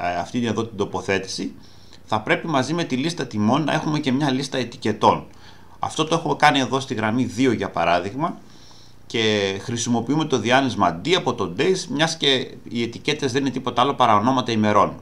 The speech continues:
Γράφουμε δηλαδή, για παράδειγμα, το D είναι μια λίστα που έχει τις τιμές Δευτέρα, Τρίτη, Τετάρτη, Πέμπτη, Παρασκευή. Εδώ δίνουμε συντομογραφία τα τρία πρώτα γράμματα, έτσι ώστε για να έχουμε περισσότερο, ε, χώρο στο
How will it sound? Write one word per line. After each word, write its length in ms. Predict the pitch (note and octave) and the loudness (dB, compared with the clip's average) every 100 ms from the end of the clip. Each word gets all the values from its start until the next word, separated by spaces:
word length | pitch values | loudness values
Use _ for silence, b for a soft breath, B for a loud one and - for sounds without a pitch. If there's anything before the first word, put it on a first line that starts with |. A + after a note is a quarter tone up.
| - | 0
Γράφουμε 420 | A2 B2+ - G2+ | 4 4 2 -4
δηλαδή, 360 | F2+ E2+ G2 B2+ | -2 -4 -2 -2
για 200 | G#2 - | -2 0
παράδειγμα, 380 | G#2 D#3+ D#3+ | 2 2 0
το 160 | - F#2+ G#2+ | -4 -4 -2
D 20 | |
είναι 240 | D3 C3+ | -2 0
μια 220 | A#2 C3 A2 | 0 0 0
λίστα 280 | C3+ - | 0 -4
που 140 | - A#2+ | -4 -4
έχει 140 | A#2+ | -4
τις 180 | A#2 A2 | -6 -8
τιμές 380 | E2 A#2+ C#3 - B B B | -4 -4 -4 -8 B B B
Δευτέρα, 440 | G#2+ - C3+ B2+ | -6 2 4 4
Τρίτη, 200 | - B2+ | 2 -4
Τετάρτη, 420 | A2+ F#2+ A2+ A2+ - | -2 2 2 0 -4
Πέμπτη, 280 | A2+ G#2+ G2+ | -4 -4 -4
Παρασκευή. 640 | E2+ E2 - G2 D3 G#2 - | -4 -4 -8 -8 -6 -8 -4
Εδώ 380 | C3 C3+ F3+ - | -4 0 -2 -2
δίνουμε 320 | C3 D#3 D3+ | -6 -4 -4
συντομογραφία 880 | C#3+ C3 A#2+ A2 A2+ G#2 D3 D3+ D3+ | -4 0 0 2 0 -2 -2 -2 0
τα 240 | B2+ A#2 - | 0 0 0
τρία 200 | C3 B2 | -4 -2
πρώτα 200 | B2 G#2 | -2 0
γράμματα, 640 | G2 A#2+ B2 - D2+ D2+ B B B - | 4 4 4 2 0 0 B B B -16
έτσι 240 | G#2+ B2 | -8 0
ώστε 220 | C3 B2+ | 0 0
για 120 | A#2+ A2+ | -2 2
να 300 | A2 G#2+ G#2+ | 4 4 2
έχουμε 280 | B2 B2+ A#2+ | 0 0 0
περισσότερο, 640 | D3 - A2+ A#2 A2+ - - - - | -2 -4 -4 0 0 -2 -8 -10 -10
ε, 40 | |
χώρο 520 | - C3 A#2 F#2+ - | 4 8 10 8 2
στο 380 | - - F#2 F2+ | -6 -8 -6 -4